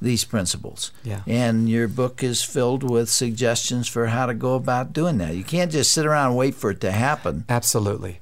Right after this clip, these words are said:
Speaker 2: Yeah.
Speaker 1: Yeah.
Speaker 2: In fact, in the book, I, I have a section where I talk about not only capitalizing on moments, but also creating, uh, memories, uh, finding those times and planning, you know, those kinds of memories. We,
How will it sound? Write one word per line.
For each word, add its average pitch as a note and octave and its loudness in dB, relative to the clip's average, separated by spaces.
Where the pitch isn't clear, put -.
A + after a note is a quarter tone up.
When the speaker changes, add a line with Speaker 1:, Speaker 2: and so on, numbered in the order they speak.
Speaker 2:
Yeah. G2+ 0
Speaker 1:
Yeah. A#2 0
Speaker 2:
In A#2 2
fact, B2 2
in A2+ 2
the G#2+ 4
book, A#2 2
I, G2+ 2
I G2+ 2
have G#2 0
a F#2 2
section A2 2
where G2 2
I - -4
talk - -2
about G2+ 0
not G#2+ 2
only A2 2
capitalizing G#2+ 2
on F#2 2
moments, G#2 2
but C3 2
also D#3 4
creating, E3+ 6
uh, G2+ 0
memories, F#2+ 0
uh, G2 0
finding C#3+ 4
those A#2+ 4
times G#2+ 0
and G2+ -2
planning, B2+ -2
you A2 -2
know, F#2 -2
those G2+ 0
kinds G2+ 0
of G#2 -2
memories. F#2+ -2
We, B2 2